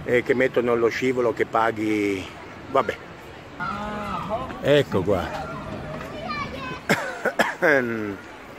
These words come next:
Ecco il gioco, no? In realtà non so quanto si paga qua l'entrata. Eh, saranno otto euro, più o meno.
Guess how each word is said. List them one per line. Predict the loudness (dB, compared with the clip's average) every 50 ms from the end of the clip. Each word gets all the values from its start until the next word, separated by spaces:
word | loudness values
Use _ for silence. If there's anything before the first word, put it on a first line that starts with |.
| -16 -16 -16 -16 -16 -16 -16 -8 -2 2
Ecco | 4 4 4 6 4 4
il | 4 4
gioco, | 4 6 6 6 6 6 4 2 2 0 -4 -10 -12 -12 -14 -16 -16 -14 -6 0
no? | 4 4 4 4 4 0 -6 -14 -16 -16 -16 -16 -16 -16 -16 -16 -16 -16 -16 -16 -16 -16 -16 -16 -16 -16 -14 -14 -14 -14 -12 -12 -12 -12 -12 -12 -12 -12 -12 -12 -12 -12 -12 -10 -10 -10 -12 -12 -10 -2
In | 2 4 6
realtà | 8 8 8 8 8 8 8
non | 10 8 8 8
so | 8 8 8
quanto | 8 8 6 6 6 4
si | 4 2
paga | 4 6 6 8 8 8 8 6 6
qua | 6 8 8 8
l'entrata. | 8 8 6 6 6 6 6 6 6 4 4 4 2 2 2 0 -6 -10 -12 -10 -10 -10 -12 -12 -12 -12 -12 -12 -12 -12 -12 -12 -12 -12 -12 -14 -14 -14 -12 -8 -6 -2
Eh, | 0 2 4 4 6 8 8 8 8 8 8 6 4 0 -2 -6 -8 -8 -8 -8 -8 -8 -8
saranno | 0 2 4 6 6 6 6 8 8 8
otto | 8 10 10 10 10 10 10 8 6 8 8 10 10 10
euro, | 10 10 10 10 10 8 8 6 6 4 2 -2 -8 -10 -10 -10 -10 -10 -12 -12 -10 -10 -10 -8 -8 -8 0
più | 6 8 8 10
o |
meno. | 10 10 8 8 6 6 4 2